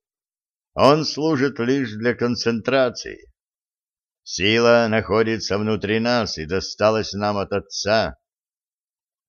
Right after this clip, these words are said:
Как только мы найдём нечто похожее,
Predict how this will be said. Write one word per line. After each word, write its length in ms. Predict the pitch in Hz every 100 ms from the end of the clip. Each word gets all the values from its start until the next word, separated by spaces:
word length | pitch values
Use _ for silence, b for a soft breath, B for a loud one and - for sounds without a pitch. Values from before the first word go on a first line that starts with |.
| -
Как 200 | 98 107
только 340 | 139 139 120 131
мы 120 | 131
найдём 500 | 131 127 120 127 127
нечто 420 | 123 110 - 113
похожее, 760 | - - 139 131 78 64 55